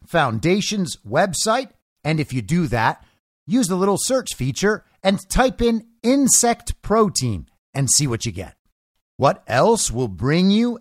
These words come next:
a ceaseless and unbounded sense of joy and happiness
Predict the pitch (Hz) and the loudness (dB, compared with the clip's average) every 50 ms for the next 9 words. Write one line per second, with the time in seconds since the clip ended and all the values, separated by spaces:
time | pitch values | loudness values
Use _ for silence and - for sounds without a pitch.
0 | _ - - 131 127 117 107 - - - - - 202 202 180 - - - 233 226 | _ -8 -6 -4 -4 -4 -6 -4 -2 -2 0 0 0 0 0 -2 0 0 2 2
1 | - - - - - 139 143 135 135 - _ _ - 175 180 190 202 220 208 147 | 2 0 -2 -4 -4 -4 -2 -2 -4 -6 _ _ 0 2 2 2 2 2 0 0
2 | 107 151 147 160 180 196 185 170 190 139 - - - - 156 151 185 226 226 - | 2 2 2 2 2 2 2 0 -2 -2 -2 -2 -2 0 2 2 2 2 0 -2
3 | - - _ _ _ - 123 123 98 92 80 76 - 120 147 156 175 196 220 240 | -4 -8 _ _ _ -6 -6 -6 -6 -8 -14 -6 -2 2 2 4 4 2 2 0
4 | 247 - - 131 135 127 107 95 143 160 160 165 - - 196 196 - - 113 - | -2 -6 -4 -4 -2 -2 -2 0 4 4 4 4 4 0 -2 -2 0 -2 -2 -4
5 | - | -8